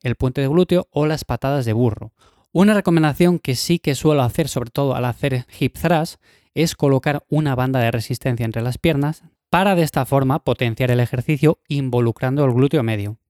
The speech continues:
Cuando hagamos la fase concéntrica, lo que vamos a hacer es intentar abrir las piernas hacia afuera y por lo tanto vamos a involucrar más esta zona.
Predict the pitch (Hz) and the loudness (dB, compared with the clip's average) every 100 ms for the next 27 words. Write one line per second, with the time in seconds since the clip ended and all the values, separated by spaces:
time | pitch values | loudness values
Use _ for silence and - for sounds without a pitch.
0 | - 110 110 117 123 127 131 127 139 160 | -10 -6 -4 -2 -2 -2 -2 -2 0 0
1 | 160 - 202 202 123 123 131 120 127 135 | -2 -2 -4 0 0 0 -2 -2 -2 -2
2 | 139 135 160 - 160 - - 147 131 127 | -2 -4 -6 -4 -4 -4 -4 -2 -2 -2
3 | 123 123 127 110 120 110 113 110 110 123 | -2 -2 -4 -4 -4 -4 -4 -4 -6 -6
4 | 107 107 131 147 143 160 180 175 123 110 | -6 -4 -4 -4 0 0 0 0 -2 -2
5 | 123 131 127 123 127 123 123 135 135 139 | -2 0 0 -2 -2 -2 0 0 -2 -4
6 | _ 131 - 113 110 107 113 | _ -6 -4 -4 -2 -4 -6